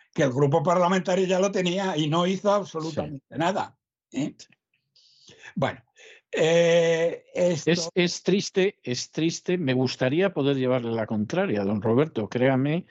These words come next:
Speaker 2: que, que me causaría una profunda satisfacción decirle, "Don Roberto, está usted equivocado, creo que se equivoca, se excede usted,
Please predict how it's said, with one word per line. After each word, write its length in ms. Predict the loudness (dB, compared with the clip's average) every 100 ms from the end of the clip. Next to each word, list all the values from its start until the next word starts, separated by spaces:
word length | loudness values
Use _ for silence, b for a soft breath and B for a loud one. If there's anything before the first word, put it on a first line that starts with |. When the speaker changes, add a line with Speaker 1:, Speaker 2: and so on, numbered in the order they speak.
| B B B
Speaker 2:
que, 320 | -2 0 2 0
que 140 | -2
me 160 | -2 0
causaría 800 | -2 -2 -2 0 2 2 2 0
una 400 | 0 0 0 -2
profunda 460 | -4 -2 0 0
satisfacción 880 | -2 -6 -8 -6 -6 -2 0 0 -2
decirle, 400 | -4 -2 0 2
"Don 180 | 0 0
Roberto, 420 | 0 0 -2 -4
está 220 | -4 -4
usted 240 | -6 -4 -4
equivocado, 800 | 0 0 0 2 2 4 0 -4 B B B -6
creo 280 | -2 0 0
que 120 | -2
se 140 | -2 -4
equivoca, 1080 | -4 -2 2 0 0 0 2 2 -2 -6 -10
se 260 | -6 -4
excede 520 | -4 -4 0 0 0 -6
usted, 680 | -8 -6 -2 0 2 0